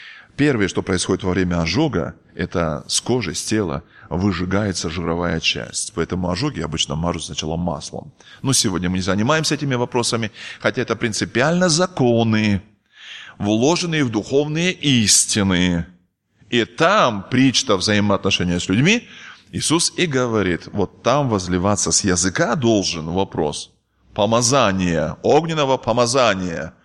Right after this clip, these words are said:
Это такое действие вина Господнего и такое потом действие смягчающего елея. Но сегодня не об этом, дальше. «Кого я люблю, тех обличаю, наказываю. Итак, будь ревностен, покайся.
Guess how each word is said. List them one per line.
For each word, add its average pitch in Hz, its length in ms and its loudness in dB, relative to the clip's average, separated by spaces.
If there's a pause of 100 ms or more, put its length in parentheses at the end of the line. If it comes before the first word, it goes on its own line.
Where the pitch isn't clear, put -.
(260)
Это 98 220 0
такое 117 680 0
действие 107 600 0
вина 110 500 2
Господнего 120 920 0 (420)
и - 80 -10
такое 87 360 -2
потом 80 340 -6
действие 98 440 0
смягчающего 120 880 0
елея. 101 680 0 (420)
Но 117 160 0
сегодня 85 340 0
не 80 100 0
об 80 140 -2
этом, 110 240 -4
дальше. - 360 -2 (1120)
«Кого 135 220 4
я 117 60 4
люблю, 131 280 2
тех 120 180 -4
обличаю, 101 420 0
наказываю. 92 460 0
Итак, 107 220 0
будь 95 160 -4
ревностен, 131 400 -2
покайся. - 480 -6